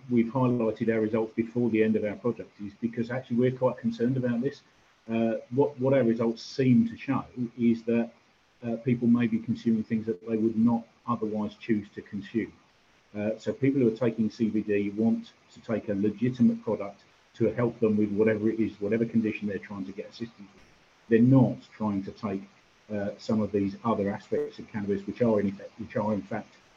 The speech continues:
controlled drugs. Um, they're looking for a legitimate product to help them with their issue. So from that point of view, it's actually really worrying that people don't, don't know and can't tell what's in these products when they're consuming them.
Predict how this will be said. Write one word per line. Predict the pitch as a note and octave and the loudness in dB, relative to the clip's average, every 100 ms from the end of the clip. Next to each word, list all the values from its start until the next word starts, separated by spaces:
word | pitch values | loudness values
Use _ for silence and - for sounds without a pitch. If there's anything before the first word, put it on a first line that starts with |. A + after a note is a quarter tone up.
| _ | _
controlled | - G2 G#2+ G#2 | -6 -2 0 2
drugs. | A#2+ G2 - - - _ _ _ - | 2 0 -2 -20 -20 _ _ _ -8
Um, | G#2 G#2+ G#2+ G#2 A#2+ | 2 4 4 2 2
they're | A2 | 6
looking | A2 C3 A#2+ G#2 | 8 6 6 4
for | G#2+ | 2
a | G2+ | 2
legitimate | G#2 G2+ A#2 A2+ G#2+ G#2 - | 2 6 6 6 2 0 0
product | G#2 - - - | -2 -2 -16 -6
to | - | -4
help | G#2 G#2+ G#2+ | 0 -2 -2
them | A2 G2+ | -2 0
with | G2 | 0
their | G2 G2 | 0 2
issue. | G#2+ - F2 - - - | 2 0 -14 -16 -20 0
So | A2 A2+ A2+ | 8 8 8
from | A2+ | 6
that | B2 C#3 | 4 4
point | A2+ G2 | 2 2
of | |
view, | F#2 G2 | 2 2
it's | G2 B2+ | 2 0
actually | A#2+ G#2+ | 0 0
really | G2+ G2+ G2 | 0 0 2
worrying | G#2 G#2+ F#2+ F2+ | 4 4 4 -4
that | - | -10
people | G#2 G#2+ | -8 -6
don't, | G#2 G#2+ G2 - - - | -4 -2 -4 -8 -20 0
don't | - A#2 A2 | 6 6 8
know | A2+ A2 | 6 6
and | C3 A#2 | 6 6
can't | - B2+ - | 6 6 6
tell | C3+ C3 - A#2+ - _ - | 6 4 4 -6 -10 _ 2
what's | A#2+ A2+ - | 4 4 2
in | A2 | 2
these | G#2+ | 2
products | - G#2+ G#2+ - | 0 0 0 0
when | G#2+ G#2+ | 0 0
they're | F#2+ | 0
consuming | G#2 - G#2 F2 | -4 -6 -8 -8
them. | E2 | -12